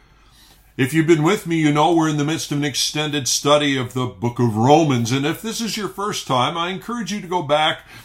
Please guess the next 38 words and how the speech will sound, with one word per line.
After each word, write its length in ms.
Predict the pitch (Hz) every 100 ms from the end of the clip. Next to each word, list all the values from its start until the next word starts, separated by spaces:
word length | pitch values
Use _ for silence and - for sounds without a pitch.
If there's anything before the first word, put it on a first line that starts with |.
| -
and 180 | 139 143
listen 300 | 160 - 202
to 100 | 180
some 240 | - 170
of 60 | 160
the 80 | 156
previous 680 | - - 151 160 170 139
sessions 500 | - 147 135 - 98
so 180 | - 120
that 260 | 117 120 -
you 100 | 110
get 300 | 98 151 143
in 160 | 135
the 100 | 123
context 960 | 120 - 175 208 208 127 104 90 - - - -
of 160 | 120 113
what 240 | 135 135
we're 100 | 131
currently 500 | 123 - 127 120 117
studying. 580 | 113 - 127 120 95 76 - _ - - - -
We're 180 | 139 156
now 260 | 156 226 262
in 120 | 220
the 100 | 180
sixth 640 | - - 190 - - -
chapter 640 | - 185 160 - 104 95 113
of 140 | 107
the 80 | 107
book 240 | 98 135
of 120 | 147 113
Romans, 580 | 107 104 104 107 113
and 200 | 120 117
we're 100 | 117
beginning 560 | 110 120 110 196 254 247
to 200 | - 160
address 580 | 135 120 117 151 196 -
the 120 | 170
question 680 | - - 160 127 - 101 110